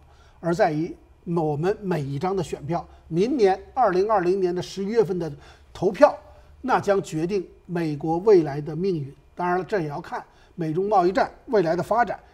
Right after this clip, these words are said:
也要看国际局势的发展，但是更要看美国国内经济状况。如果经济能够像我们总统说的欣欣向荣，我们总统连任那是应该问题不大。但是如果物价上涨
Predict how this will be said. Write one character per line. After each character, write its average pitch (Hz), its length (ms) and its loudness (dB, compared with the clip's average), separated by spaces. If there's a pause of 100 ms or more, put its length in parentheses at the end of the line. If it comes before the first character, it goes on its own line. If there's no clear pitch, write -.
也 156 160 -6
要 151 100 -4
看 220 240 -2 (360)
国 170 200 0
际 196 280 -2
局 175 200 -8
势 240 140 0
的 180 60 -2
发 170 160 0
展， 147 200 -8
但 165 160 -2
是 156 140 -6
更 330 220 4
要 156 120 -4
看 - 220 -14 (400)
美 156 260 -4
国 165 160 0
国 165 320 -4
内 233 240 -4 (640)
经 294 240 2
济 240 80 -4
状 208 180 0
况。 - 160 -16 (380)
如 294 240 6
果 240 100 6
经 320 280 2
济 214 160 -2
能 170 200 -4
够 240 160 2
像 220 200 2
我 185 40 2
们 165 120 -4
总 240 180 -2
统 202 100 -2
说 214 200 0
的 190 100 -4
欣 226 240 -8
欣 226 100 -4
向 214 200 -2
荣， 156 240 -4 (340)
我 160 80 -6
们 156 100 -6
总 170 160 -4
统 170 160 -4
连 151 220 -4
任 233 240 -6
那 185 160 -8
是 156 160 -12
应 175 220 -4
该 180 200 0 (360)
问 185 160 0
题 143 100 -2
不 170 100 0
大。 196 200 2 (240)
但 170 100 -4
是 160 120 -4
如 190 220 0
果 - 200 -8 (920)
物 196 180 -2
价 175 160 2
上 175 200 -4
涨 139 160 -12